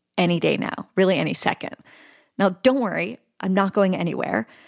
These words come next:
but I am gonna share the mic over the coming weeks with some amazing guest hosts.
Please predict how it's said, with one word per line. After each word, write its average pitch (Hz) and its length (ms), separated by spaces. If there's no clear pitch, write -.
but 196 120
I - 120
am 277 260
gonna 269 160
share 202 360
the 185 100
mic 180 420
over 185 160
the 180 80
coming 202 400
weeks 170 380
with 175 100
some 190 200
amazing 185 680
guest 165 320
hosts. - 480